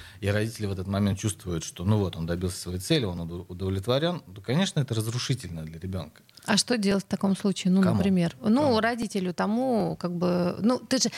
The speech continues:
Speaker 2: например, если мы, допустим, берём женщину, потому что
Speaker 1: Мгм.
Speaker 2: обычно
Speaker 1: Мгм.
Speaker 2: высказывания, ну,
Speaker 1: Мгм.
Speaker 2: относительно женщин такие,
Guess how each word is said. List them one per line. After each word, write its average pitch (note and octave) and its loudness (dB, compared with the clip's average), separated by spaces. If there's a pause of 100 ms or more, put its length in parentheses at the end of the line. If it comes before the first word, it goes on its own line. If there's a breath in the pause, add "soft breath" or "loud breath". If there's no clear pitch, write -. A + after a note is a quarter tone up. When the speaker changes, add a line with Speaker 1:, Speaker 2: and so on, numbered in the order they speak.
(160 loud breath)
Speaker 2:
например, A#3 2
если B3 0
мы, A3+ 2
допустим, G#3+ 0
берём G#3 4
женщину, F#3 2
потому F#3+ 4
что - 2
Speaker 1:
Мгм. B2+ 4
Speaker 2:
обычно F#3 -2
Speaker 1:
Мгм. F3 -2
Speaker 2:
высказывания, F3 2
ну, F#3 2
Speaker 1:
Мгм. E3 2
Speaker 2:
относительно F#3+ 2
женщин A#3+ 2
такие, F3+ 2